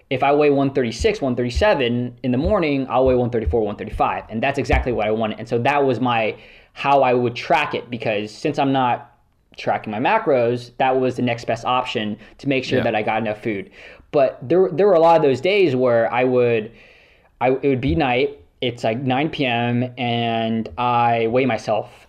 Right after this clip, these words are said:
Speaker 1: and I weigh one thirty-four. I'm like, "Oh, I wa-, I weigh, I have to eat two pounds worth of food,"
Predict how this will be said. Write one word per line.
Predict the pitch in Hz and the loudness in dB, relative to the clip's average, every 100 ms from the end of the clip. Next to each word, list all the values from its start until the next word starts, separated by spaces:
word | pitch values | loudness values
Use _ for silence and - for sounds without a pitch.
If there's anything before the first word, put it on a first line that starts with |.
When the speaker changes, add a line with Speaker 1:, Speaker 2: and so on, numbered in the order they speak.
| - | -6
Speaker 1:
and | 117 113 | -4 -2
I | 123 | 0
weigh | 131 127 123 123 | 2 2 4 2
one | 117 123 | 2 0
thirty-four. | 151 165 - 226 170 127 | 0 -2 0 2 4 4
I'm | 135 | 2
like, | 127 110 - - _ - | 0 -4 -8 -20 _ -8
"Oh, | 139 120 113 | -6 -8 -8
I | |
wa-, | 117 - 127 | -6 -6 -2
I | |
weigh, | 151 156 | 0 0
I | - | -2
have | 180 | -6
to | 165 | -4
eat | 147 127 | -6 -8
two | - 175 | -4 -4
pounds | 160 156 147 135 | -4 -2 -2 0
worth | 135 135 | -2 -4
of | 123 | -10
food," | - 151 127 120 - | -2 2 2 0 -6